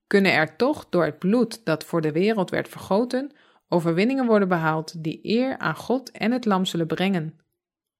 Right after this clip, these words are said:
Christus zal niet voldaan zijn voordat de overwinning volkomen is, en hij zal om zijn moeitevol lijden het zien tot verzadiging toe. Jesaja drieënvijftig vers elf.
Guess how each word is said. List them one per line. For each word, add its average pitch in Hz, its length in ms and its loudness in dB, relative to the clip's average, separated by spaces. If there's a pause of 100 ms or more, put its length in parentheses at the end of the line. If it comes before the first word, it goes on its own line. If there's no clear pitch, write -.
(420)
Christus 262 480 -2
zal 160 140 0
niet 196 240 0
voldaan 202 420 2
zijn 170 380 -2 (180)
voordat 302 380 2
de 277 60 2
overwinning 202 560 2
volkomen 190 440 2
is, - 360 -8 (440)
en 165 180 0
hij 185 300 2
zal - 160 -4
om 170 140 -2
zijn 160 180 -2
moeitevol 247 500 -2
lijden 170 400 2 (240)
het 156 280 -4
zien 254 480 0
tot 254 180 0
verzadiging 180 680 0
toe. 180 200 0 (720)
Jesaja 165 460 2
drieënvijftig 180 720 2
vers 170 200 -2
elf. 160 480 -4